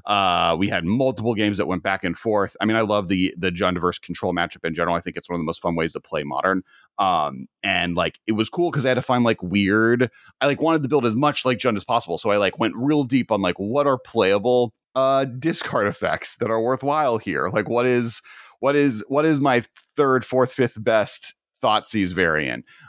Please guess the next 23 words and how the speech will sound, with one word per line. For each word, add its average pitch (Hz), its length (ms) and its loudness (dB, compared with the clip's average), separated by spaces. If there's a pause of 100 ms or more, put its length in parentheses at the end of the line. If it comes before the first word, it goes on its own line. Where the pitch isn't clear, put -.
And 92 520 -2
kinda 120 200 -2
looked 113 180 -2
at 107 80 2
all 101 100 0
the 104 140 0
other 98 140 2
different 92 280 -2
cards 90 360 0
and 90 140 -4
that 92 80 -2
you 85 100 -6
can 92 140 -4
play 82 380 0
and 80 160 -4 (240)
went 107 160 -2
through 113 80 -2
the 95 100 -2
history 101 400 -2
of 92 160 -2
Jund 95 420 0
and 90 120 -2
which - 240 -4